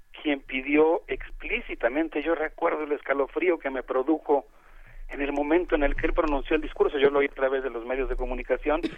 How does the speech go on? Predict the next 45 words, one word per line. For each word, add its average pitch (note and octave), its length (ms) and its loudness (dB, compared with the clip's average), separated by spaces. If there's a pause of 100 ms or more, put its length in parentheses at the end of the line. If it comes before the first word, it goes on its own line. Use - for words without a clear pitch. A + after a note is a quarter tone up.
<coughs> - 220 -14
en C3+ 160 -4
el C3 140 -6
que C#3 120 0
nos C3 200 -2 (220)
pedía F3 440 4
a - 20 0
la C3 140 0
sociedad C#3 380 0
mexicana C#3 640 -2 (640)
que C3+ 80 2
nos C3 240 0
acostumbráramos C#3 1120 0
a C#3 60 0
la B2+ 160 0
idea C3+ 320 2
de D3 140 -4
que B2+ 180 0
iba C#3+ 200 0
a - 20 0
haber D#3 180 -2
muertos, C#3+ 520 -2 (920)
que D3 100 4
era G3+ 140 4
una F#3+ 200 -4
guerra G3 320 2
y F#3 40 -4
que - 120 -6
consecuentemente E3 920 -4
nos C3+ 160 -6
fuéramos F#3 420 2
haciendo D#3+ 360 -2
a - 20 4
la D3+ 100 0
idea D#3 300 2 (560)
de C3 100 4
que C#3 180 2
iba E3+ 160 4
a - 40 4
haber F3 160 0
muertos, E3+ 500 0
y C#3+ 60 2
así - 200 4
se G3 120 6
lanzó, E3 560 2